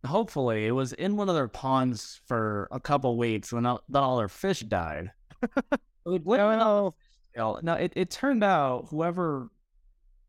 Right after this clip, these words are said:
Speaker 1: cleaned it, and I don't care if Elitch's knows this, because they need to, uh, manage a lot of their park better.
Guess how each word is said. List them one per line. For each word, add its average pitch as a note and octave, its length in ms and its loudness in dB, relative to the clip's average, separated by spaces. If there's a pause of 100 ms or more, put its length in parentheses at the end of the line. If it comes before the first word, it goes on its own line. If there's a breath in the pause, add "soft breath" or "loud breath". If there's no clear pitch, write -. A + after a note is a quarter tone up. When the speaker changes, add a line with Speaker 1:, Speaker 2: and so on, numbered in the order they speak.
(220)
Speaker 1:
cleaned F#3 340 0
it, B2 100 4
and C3 100 2
I D#3+ 60 4
don't F3+ 80 2
care D3+ 220 0
if B2+ 40 -2
Elitch's B2+ 460 0
knows A#2 300 2
this, F#2+ 260 -4
because A#2+ 760 -2
they A#2+ 180 2
need C3+ 220 0
to, G#2 300 0 (280)
uh, G#2+ 380 0 (600)
manage A#2+ 400 0
a A2 80 0
lot A2+ 200 4
of A2+ 60 -2
their G2+ 120 -2
park F2 340 -4
better. G#2 280 0